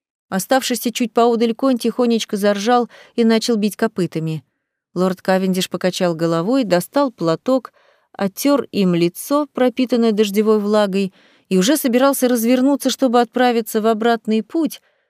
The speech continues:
как краем глаза уловил какое-то странное свечение. Лорд обернулся и приблизился к одной из лежащих на земле гигантских глыб. Вот, опять мелькнуло что-то алое.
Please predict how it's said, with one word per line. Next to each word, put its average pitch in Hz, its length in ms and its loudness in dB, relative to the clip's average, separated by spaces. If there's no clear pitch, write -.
как - 200 -10
краем 311 420 0
глаза 277 380 0
уловил 262 500 0
какое-то 220 440 -2
странное 240 640 -2
свечение. 202 920 -4
Лорд 208 380 -4
обернулся 180 800 -2
и 196 100 -4
приблизился 233 880 -2
к - 100 -4
одной 214 360 0
из 220 260 -6
лежащих 220 720 -2
на 214 120 2
земле 208 360 0
гигантских 214 720 0
глыб. 202 400 0
Вот, 208 340 0
опять 208 480 0
мелькнуло 214 600 0
что-то 269 520 0
алое. 190 340 -2